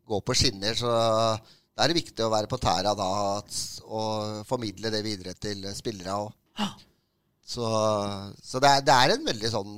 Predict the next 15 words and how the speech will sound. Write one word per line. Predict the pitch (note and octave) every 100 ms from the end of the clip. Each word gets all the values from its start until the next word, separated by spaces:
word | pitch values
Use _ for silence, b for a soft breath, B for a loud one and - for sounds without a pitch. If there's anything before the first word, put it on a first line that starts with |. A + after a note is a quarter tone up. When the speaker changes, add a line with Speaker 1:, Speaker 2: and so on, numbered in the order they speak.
| G#2+
Speaker 1:
eh, | G2+ G2 G2 G2 b b b b C#3
rolle. | D#3 B2+ F#2+ C3
Der | C#3 D3
hadde | A2
vi | A2
for | B2
mye | C3 A#2 G2
forskjellige | B2+ - G#2 F#2 G#2
nasjonaliteter, | A2 G#2+ A2 A2+ - F#2 F#2 - B2+
ikke | A#2
sant? | A#2+ - A#2+
Eh, | A#2+ A2+
kanadensere | B2+ G2+ F2+ F2+ - A#2 B2+
er | G#2 G#2
jo | G#2+